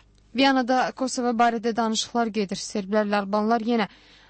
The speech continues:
B M T-nin vasitəçiliyi ilə görüşüb qərar verməlidirlər ki, Kosovo albanların istədiyi kimi müstəqil olsun, ya da Serbiyanın tərkibində qalsın. Kosovo albanlarının nümayəndəsi Lütfi Həziri deyib ki, müzakirələrin Kosovanın müstəqilliyi ilə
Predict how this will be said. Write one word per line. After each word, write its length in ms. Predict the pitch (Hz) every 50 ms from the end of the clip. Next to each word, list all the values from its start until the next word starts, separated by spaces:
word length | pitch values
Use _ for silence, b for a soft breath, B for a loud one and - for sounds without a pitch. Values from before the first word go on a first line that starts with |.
| B B B
B 160 | 240 254 262
M 60 | 247
T-nin 240 | - 285 294 311 294
vasitəçiliyi 600 | 277 247 - - 240 226 - - 214 247 240 233
ilə 100 | 233 214 202
görüşüb 380 | 220 214 208 - - 254 208 208
qərar 300 | 220 214 208 214 208 196
verməlidirlər 640 | 202 196 196 196 190 190 196 185 208 208 214 214 202
ki, 260 | - - - 254 254 247 -
Kosovo 500 | - 208 196 - - 240 233 214 233 240
albanların 680 | 240 226 214 196 185 202 196 196 196 196 202 208 214 -
istədiyi 340 | - - 208 190 180 196
kimi 300 | 185 - 196 180 175 175 180
müstəqil 380 | - - - 185 180 175 226 247 247
olsun, 240 | 226 - - 269 - b b b b b b b b
ya 140 | 269 277 240
da 60 | 254
Serbiyanın 500 | - - 240 214 196 185 185 180 180 175
tərkibində 480 | - 190 175 - - 175 175 165 - - -
qalsın. 320 | - - - - 226 - B B B B B B B B B B
Kosovo 360 | B 311 302 - 320 294 269 277
albanlarının 640 | 269 226 240 247 247 247 233 226 226 240 240 240
nümayəndəsi 580 | 233 220 220 214 214 214 220 208 - - 254 220
Lütfi 260 | 220 - - - 240
Həziri 520 | 196 214 226 214 196 208 220 202 226 196 -
deyib 240 | 208 214 220 -
ki, 160 | - - 302 - B B B B B B
müzakirələrin 760 | 233 233 226 262 254 240 - 247 262 254 254 254 262 302 311
Kosovanın 640 | - - 269 262 247 - 262 233 233 233 247 247 247
müstəqilliyi 640 | 233 - - - 233 226 196 233 208 233 247 269 262
ilə 100 | 233 196